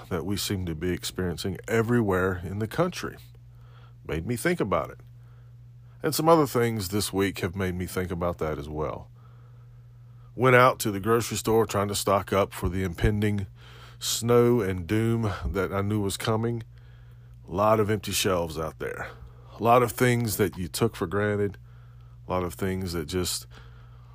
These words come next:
were always there whenever you needed 'em. Not so much. A lot of stuff missing. A lot of empty shelves. A lot of, uh, people scurrying around trying to find substitutes. For those of you who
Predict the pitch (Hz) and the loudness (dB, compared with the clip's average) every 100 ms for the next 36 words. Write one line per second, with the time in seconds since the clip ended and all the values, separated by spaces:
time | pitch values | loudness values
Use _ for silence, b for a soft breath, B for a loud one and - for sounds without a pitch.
0 | B - - 98 104 107 101 101 104 104 | B -6 2 4 6 6 4 4 4 4
1 | 92 92 98 98 98 95 95 95 92 - | 2 0 -2 -2 -2 -2 -2 -4 -6 -12
2 | - b b b b b b b 143 160 | -20 b b b b b b b -2 2
3 | - 196 226 - - - - B B B | 2 2 0 -4 -8 -12 -14 B B B
4 | B B 107 117 - - 120 120 110 - | B B 4 4 4 4 4 4 0 0
5 | 85 85 95 104 104 - 110 104 107 98 | -2 2 4 4 2 -2 -8 -6 -6 -4
6 | - 67 50 - - - b b b b | -4 -4 -6 -12 -16 -20 b b b b
7 | b b 82 98 107 107 104 104 98 87 | b b -4 -2 0 4 6 8 6 2
8 | B B b b b b 127 123 110 - | B B b b b b -6 -2 -2 4
9 | 123 123 123 117 123 120 95 - 104 98 | 6 6 4 4 6 6 4 2 0 0
10 | - 107 98 - 123 - - - 82 - | 0 0 2 2 2 0 -8 -4 -4 -6
11 | - - b b b b b - 104 113 | -16 -18 b b b b b -4 4 4
12 | 110 107 113 117 104 104 98 | 4 2 2 2 2 2 0